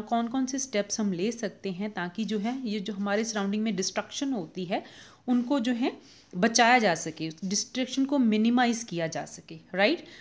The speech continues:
तो आज का जो हमारा सबसे पहले टॉपिक है वो है लाइटनिंग। तो आपने देखा होगा जैसे ही बारिश आने वाली होती है तो बादलों की गड़गड़ाहट शुरू हो जाती है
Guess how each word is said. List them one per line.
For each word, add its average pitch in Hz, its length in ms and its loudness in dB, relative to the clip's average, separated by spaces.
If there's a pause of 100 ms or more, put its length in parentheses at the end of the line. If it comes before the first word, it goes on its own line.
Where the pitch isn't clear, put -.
(160)
तो 277 80 4
आज 269 320 4
का 359 140 4
जो 339 140 2
हमारा 294 240 2
सबसे 269 340 -2
पहले 233 300 0
टॉपिक 190 420 -4
है 233 60 0
वो 180 200 -2
है 220 200 0
लाइटनिंग। 156 440 -4 (340)
तो - 80 0
आपने 294 380 2
देखा 240 340 0
होगा 285 260 2
जैसे 208 380 0
ही 294 160 2
बारिश 208 400 0
आने 208 240 -2
वाली 202 260 -2
होती 190 360 -6
है 208 120 -4
तो 220 160 -6
बादलों 170 460 -2
की 220 120 -4
गड़गड़ाहट 175 600 -2
शुरू 226 260 0
हो 208 120 0
जाती 151 340 -8
है 160 180 -10